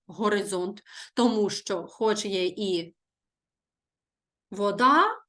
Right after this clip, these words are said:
небо, але між ними високі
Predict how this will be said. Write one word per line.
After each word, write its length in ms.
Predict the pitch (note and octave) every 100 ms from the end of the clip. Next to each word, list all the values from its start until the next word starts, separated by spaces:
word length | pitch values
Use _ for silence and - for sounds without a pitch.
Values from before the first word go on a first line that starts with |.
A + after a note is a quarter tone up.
| _ _ _
небо, 600 | G#3 G3+ C#4 D#4+ F4 E4
але 360 | A3 G#3+ G3+ F#3
між 280 | F#3 E3+ F#3
ними 560 | F#3 G#3 C#4 D#4+ F4+ F4 - _
високі 1040 | F#3+ F#3+ A3+ A3 - G#3+ G#3 G#3 F#3 D#3+